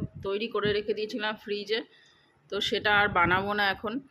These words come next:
আহ, শান যেহেতু বলল আমাকে যে, উম, "তোমার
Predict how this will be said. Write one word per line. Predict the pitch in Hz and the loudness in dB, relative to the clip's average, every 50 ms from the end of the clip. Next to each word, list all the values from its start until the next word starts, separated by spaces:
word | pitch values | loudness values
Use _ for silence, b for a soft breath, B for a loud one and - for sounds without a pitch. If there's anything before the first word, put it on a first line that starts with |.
| b b b b b b _ _ - | b b b b b b _ _ -8
আহ, | - 190 190 185 180 185 | -2 0 2 4 2 2
শান | - - 202 185 190 196 | 0 0 2 2 2 2
যেহেতু | 196 202 196 196 196 196 202 196 | 0 0 0 -2 0 -2 -4 -4
বলল | 190 185 190 190 190 185 185 190 | -2 -2 -2 0 2 2 4 4
আমাকে | 185 180 180 180 180 180 - 175 175 170 | 4 2 2 0 -2 -2 0 -2 -2 -2
যে, | 170 170 165 165 170 165 165 165 156 | -2 -2 -2 0 0 2 2 0 0
উম, | - - - - - 170 170 170 170 160 - _ | -2 -6 -4 -2 -2 -4 -4 -4 -8 -10 -10 _
"তোমার | - 170 160 170 165 165 165 165 160 160 165 | -6 -6 -4 -2 -2 -2 -2 -2 -4 -6 -12